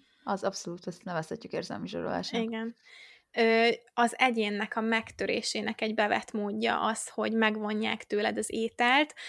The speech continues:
Speaker 2: vagy meg, ö, vagy nem hagyják, hogy aludj, és, ö, amikor már, nem tudom, hogyha valaki maradt fenn egy éjszakán át tanulni, akkor tudod, hogy milyen zavarossá válik a gondolkodásod, és mennyire azt se tudod, hol vagy, amikor egy ideje már nem voltál képes pihenni.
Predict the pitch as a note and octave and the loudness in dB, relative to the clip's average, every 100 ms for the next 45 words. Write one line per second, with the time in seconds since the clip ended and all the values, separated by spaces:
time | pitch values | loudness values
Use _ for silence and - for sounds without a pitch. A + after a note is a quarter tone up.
0 | - G#3+ A3 A3 A3 G#3+ G#3+ G#3 G3+ - | -4 4 6 8 4 4 2 4 2 4
1 | A3 G#3+ A3+ A3 G#3 G3+ G#3 G#3+ - G#3 | 4 6 6 4 2 2 0 0 -2 -2
2 | - G3+ A#3 C#4+ - - _ - - - | 0 2 2 0 -6 -18 _ -20 -20 -20
3 | - - A#3+ A3 A3 - A#3 A3 A3+ A3+ | -14 2 4 6 4 4 6 6 6 4
4 | A3+ A#3+ A3+ A3 A3 - - A#3+ A#3 A#3+ | 6 6 8 6 4 0 0 2 4 6
5 | A3+ C4+ D4 B3 B3 B3+ A#3+ A#3+ B3 A#3 | 6 10 12 12 12 12 12 10 6 8
6 | A3+ C4 B3+ A3+ A3+ A3+ A3+ A3+ A#3 A#3+ | 8 6 6 4 4 6 6 6 4 6
7 | B3+ C4+ B3+ C#4 B3 C4 A3+ B3 A3 - | 6 4 4 4 4 4 6 4 2 0
8 | - - B3+ B3 G#3+ A3+ A#3 G#3+ G#3 G#3+ | -12 2 6 6 6 6 8 8 6 4
9 | - A3 A3 G#3+ A3 A3+ G#3+ A3 A3 G#3+ | 0 2 4 4 4 2 2 2 4 2
10 | A3 A3+ A3 A3+ - A3+ A3 - A#3+ A3+ | 2 2 2 2 2 2 0 2 2 4
11 | A3 G#3+ G#3 G#3 A3+ A3+ A3 G#3+ A3+ - | 4 4 4 4 2 0 0 0 0 4
12 | A3 A3 G#3+ G#3+ G#3+ G#3+ - G#3 G#3+ A3 | 6 6 4 4 2 0 2 2 2 2
13 | A3 G#3+ G#3+ A3 G#3+ G3+ - G#3+ G#3+ - | 2 2 2 2 0 0 0 0 -2 -2
14 | - - - - - G#3+ - - G#2 | -4 -2 -2 -4 -4 -4 -2 0 0